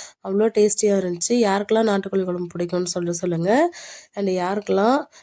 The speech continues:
நாட்டுக்கோழி வந்து இப்படி செய்ய பிடிக்கும், செஞ்சுருக்கீங்க அப்படின்னு சொல்லுங்க. ஸ்பைசஸ் பாருங்க, மசாலா அரைக்க,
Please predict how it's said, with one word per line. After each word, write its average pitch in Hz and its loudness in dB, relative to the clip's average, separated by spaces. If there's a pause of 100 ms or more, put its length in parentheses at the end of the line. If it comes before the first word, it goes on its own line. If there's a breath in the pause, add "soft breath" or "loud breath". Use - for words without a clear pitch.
(140)
நாட்டுக்கோழி 202 2
வந்து 196 4
இப்படி 190 -2
செய்ய 180 2
பிடிக்கும், 170 2
செஞ்சுருக்கீங்க 180 0
அப்படின்னு 170 0
சொல்லுங்க. 175 0 (200)
ஸ்பைசஸ் 196 0
பாருங்க, 170 0 (640 loud breath)
மசாலா 214 0
அரைக்க, 202 0